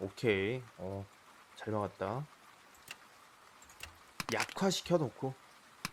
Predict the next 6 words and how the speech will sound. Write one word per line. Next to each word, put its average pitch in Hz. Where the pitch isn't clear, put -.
여기로 135
넘어오면은 120
상. 143
그래서 110
이제 101
올리면 127